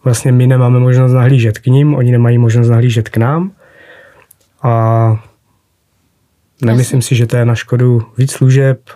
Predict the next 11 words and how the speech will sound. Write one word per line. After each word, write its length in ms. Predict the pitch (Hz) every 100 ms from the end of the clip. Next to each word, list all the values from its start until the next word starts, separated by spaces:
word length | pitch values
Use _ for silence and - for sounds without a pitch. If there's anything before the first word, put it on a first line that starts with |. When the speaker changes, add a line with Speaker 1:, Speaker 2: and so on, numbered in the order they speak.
| -
Speaker 1:
víc 180 | 120 -
klientům, 720 | 107 110 113 113 113 107 98
pomůžem, 680 | 101 104 110 113 113 107 110 - - - - _ _ _ -
ale 340 | 110 117 117
zatím 420 | 110 113 123 120
takový 380 | 113 117 - 113
jako 200 | 117 -
centrální 680 | - 117 110 120 117 117 117
systém 720 | - 113 - 120 117 117 127 -
jako 300 | 117 - 120
není. 480 | 117 113 95 90